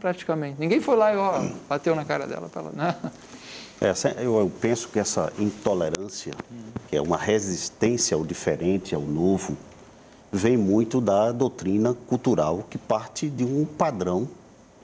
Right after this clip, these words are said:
Speaker 2: vamos dizer, eugênico, de uma eugenia, né?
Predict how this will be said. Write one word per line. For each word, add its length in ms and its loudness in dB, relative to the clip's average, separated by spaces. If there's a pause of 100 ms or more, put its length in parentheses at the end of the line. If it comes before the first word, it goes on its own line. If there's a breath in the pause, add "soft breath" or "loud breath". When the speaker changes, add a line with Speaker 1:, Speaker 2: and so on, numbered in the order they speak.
(140)
Speaker 2:
vamos 220 2
dizer, 360 4 (200)
eugênico, 720 0 (300)
de 40 4
uma 140 6
eugenia, 640 2 (480)
né? 260 2